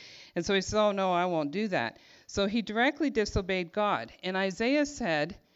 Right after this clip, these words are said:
You're going to get a sign anyway, but it's not gonna be a sign for Ahaz. It's not gonna be a sign that's gonna tell him about you know, that he'll be preserved with this onslaught of these other armies. It's gonna be a sign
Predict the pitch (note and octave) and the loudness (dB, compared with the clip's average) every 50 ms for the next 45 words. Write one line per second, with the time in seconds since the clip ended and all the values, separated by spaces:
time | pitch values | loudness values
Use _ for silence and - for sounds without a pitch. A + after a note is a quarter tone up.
0 | _ _ _ _ _ _ _ _ _ _ - E3+ G3+ A3 A3 - A3 G3+ G3 F#3+ | _ _ _ _ _ _ _ _ _ _ -6 -2 0 0 0 0 -2 -2 -2 -4
1 | E3+ - F3 D#3+ D3+ D3 - - - - E3 D#3 - - F#3+ F3 E3+ E3 D#3+ D#3 | -4 -2 -2 0 0 -2 -4 -8 -12 -10 -10 -10 -8 -6 -4 -2 -2 -2 -2 -2
2 | D#3 D#3+ _ _ - F3+ F#3 F3+ F3 E3 D#3+ C#3+ B2 - - - _ _ _ _ | -4 -8 _ _ -6 -6 -4 -4 -4 -4 -4 -4 -4 -6 -8 -12 _ _ _ _
3 | - F3 D#3+ E3 D#3 - G3+ G3 G3+ G3+ - A3+ G#3 F#3 G3+ F#3+ F3 E3 - - | -4 -2 -2 -2 -2 -2 -4 -4 -4 -2 -4 -6 -4 -4 -4 -4 -4 -4 -4 -6
4 | G3+ F#3 F3 E3+ E3+ E3 - - E3+ D#3 - F3 F#3 F#3 F#3 F#3 - F3+ C#3+ A#2+ | -4 -2 -2 -2 -4 -4 -4 -4 -4 -4 -2 -2 -2 -2 -2 -4 -6 -6 -6 -6
5 | B2+ C#3 C#3+ - - - _ _ _ _ _ - D3+ C#3+ - F#3 F#3 - A#3 A3 | -6 -8 -8 -12 -16 -16 _ _ _ _ _ -10 -8 -6 -4 -6 -4 -4 -4 -4
6 | G3+ A3+ G#3 G3 - - - G#3+ G3 F3+ F3 F3 E3 D3+ D3 - - F#3 F3 E3+ | -2 -2 -2 -2 -4 -6 -6 -4 -2 -2 -2 -2 -4 -6 -8 -6 -6 -4 -4 -4
7 | D#3+ - G3+ F3+ F3 E3+ F3 G3+ G3+ F#3+ F#3 F3 D3 - - D#3+ D#3 E3 D#3+ D#3 | -6 -4 -4 -4 -4 -4 -6 -6 -8 -6 -6 -8 -10 -10 -10 -6 -2 0 0 0
8 | D3+ D#3 - - _ _ _ _ - F3 E3+ D#3+ D#3 D#3 C#3+ D#3+ D3+ C#3+ C#3+ - | 0 -2 -4 -10 _ _ _ _ -10 -8 -4 -4 -4 -2 -2 -4 -4 -4 -4 -4
9 | F3 D#3+ D#3 E3+ E3+ E3 - F3+ D#3+ D3+ - F3 E3+ E3 D#3+ E3 D#3+ D3+ D3+ E3 | -4 -4 -2 -4 -6 -4 -6 -10 -8 -6 -4 -4 -4 -4 -4 -6 -6 -6 -6 -6
10 | D#3 C#3 - - - - E3 E3 E3 E3+ E3+ - - F3 D#3+ D#3+ D#3+ D3+ D3 D3+ | -8 -8 -8 -12 -12 -8 -4 -4 -4 -4 -6 -8 -8 -6 -4 -4 -4 -6 -6 -6
11 | D3+ C#3+ D#3+ D3+ C#3 D3+ - - E3 F3 F3+ F3+ E3 C#3 B2+ B2 - - - - | -6 -6 -6 -6 -6 -6 -6 -4 -4 -2 -2 -2 -4 -6 -8 -8 -12 -14 -20 -20
12 | - - - - - - - - - D#3 D#3 - - G3 F#3+ F#3 E3 F#3 F3 D#3+ | -20 -20 -20 -20 -20 -20 -18 -8 -8 -8 -6 -4 -6 -4 -4 -4 -4 -4 -4 -4
13 | D#3+ - - F3+ E3+ E3 D#3+ D#3+ D#3+ | -4 -4 -4 -2 -2 -2 -2 -2 -4